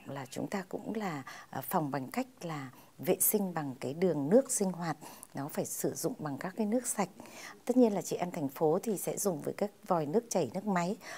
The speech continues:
nhưng đối với chị em ở các cái vùng nông thôn xa xôi, đặc biệt là với những người mà có những cái công việc mà phải lội xuống nước và ngập đến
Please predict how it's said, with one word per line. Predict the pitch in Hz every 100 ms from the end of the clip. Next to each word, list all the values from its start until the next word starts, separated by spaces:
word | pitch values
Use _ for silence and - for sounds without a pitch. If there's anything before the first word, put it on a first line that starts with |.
| -
nhưng | 208 208
đối | 185
với | 190 208
chị | - -
em | 208 180
ở |
các | - 185
cái | 226
vùng | 190 160
nông | 160 202 -
thôn | 208 202
xa | 202 208
xôi, | 202 - 208 196 - - -
đặc | 185
biệt | 185 180 -
là | 143
với | 160
những | 160 233
người | 226 214 165
mà | 147 147 -
có | 151
những | 175 202
cái | 254
công | 247 226 196
việc | 185 - - - -
mà | 151
phải | 151 135
lội | 185 196 - -
xuống | - 160 185
nước | 262 349 - - - -
và | - 160
ngập | 143 165 180 - -
đến | 156 160 233 269